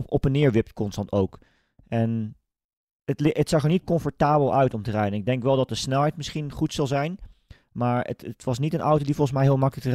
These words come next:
rijden was. En dat, dat viel ook wel een beetje op, dat de verschillen tussen Ocon en Gasly waren ook af en toe gewoon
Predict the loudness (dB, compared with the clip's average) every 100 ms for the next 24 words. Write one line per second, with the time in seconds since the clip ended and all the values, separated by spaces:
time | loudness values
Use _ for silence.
0 | 4 4 4 0 -2 -4 -2 -2 _ _
1 | -6 -2 0 2 2 2 4 2 2 2
2 | 2 0 _ _ _ _ _ _ _ _
3 | -2 -2 2 2 4 2 2 2 2 2
4 | 0 2 2 0 0 0 2 2 2 0
5 | 0 0 -2 0 0 -2 -6